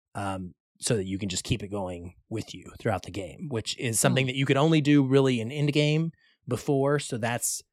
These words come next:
Speaker 1: something that is gonna be new and very, very helpful. And I'm super excited about it. The more that they
Speaker 2: Hmm.
Speaker 1: let us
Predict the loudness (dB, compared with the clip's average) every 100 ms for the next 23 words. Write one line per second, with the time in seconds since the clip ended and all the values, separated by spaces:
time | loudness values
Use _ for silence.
0 | _ _ -2 0 0 0 0 -2 -4 -4
1 | -4 -6 -8 _ _ _ 0 2 2 0
2 | 2 2 2 -2 -8 -8 -2 2 2 0
3 | -4 -4 -8 _ _ _ _ -2 0 4
4 | 4 4 0 _ _ -8 -6 -6 -6 -8
5 | -8 -6 -6 -8 -8 -6 -4 -4 -6 -8
6 | -4 -2 -2 -6 -10 -10 -12 -4 2 2
7 | 2 -2 -6 -4 -2 0 2 2 0 -4